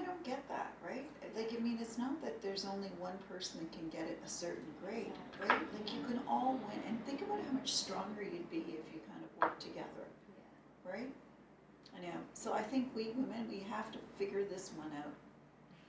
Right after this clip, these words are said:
Speaker 1: 'Cause it actually, it, it goes right through life. I've seen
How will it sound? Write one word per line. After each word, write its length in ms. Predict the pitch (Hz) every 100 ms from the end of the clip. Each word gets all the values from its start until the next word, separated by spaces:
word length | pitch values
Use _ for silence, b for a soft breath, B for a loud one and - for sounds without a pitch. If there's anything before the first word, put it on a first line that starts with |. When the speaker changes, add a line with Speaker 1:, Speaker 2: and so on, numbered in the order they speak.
| B B B
Speaker 1:
'Cause 180 | - 233
it 100 | 226 -
actually, 440 | 269 269 - 196
it, 160 | 202 196
it 160 | 190
goes 300 | 220 226 -
right 180 | 202 -
through 180 | - 214
life. 340 | 208 277 - -
I've 140 | - -
seen 260 | - 202